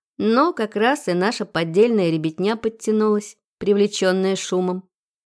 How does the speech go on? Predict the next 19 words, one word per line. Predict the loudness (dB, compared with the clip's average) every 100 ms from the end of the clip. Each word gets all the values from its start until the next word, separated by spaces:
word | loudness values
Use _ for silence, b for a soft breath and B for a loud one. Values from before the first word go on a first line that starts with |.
| 0
Лиза | 2 4 2 0
спросила, | -2 -2 -2 0 2 2
прикрывая | 0 -10 -4 -2 2 2 2
ладонью | 2 2 2 0 -2
зевок: | 0 2 0 -4 -14 _ _ _ _
«Что | -20 _ 2 2
здесь | 4 2 0 _ -4
происходит?» | 0 0 -2 -6 0 2 2 2 -2 -20 _ _ _ _ _ _ _ -6
Девочка | 0 2 0 -2 -2
лучше | 0 0 -2 0
нас | 2 0
все | -4 -6
понимала. | -4 -2 2 2 2 -2 _ _ _ _ 0
Этот | 2 2 -6 -4
трюк | -2 -2 -4
точно | -4 -2 -2 -2
не | 0 0
впервые | 0 0 2 0
проворачивали. | 0 -2 0 0 -2 -4 -6 -6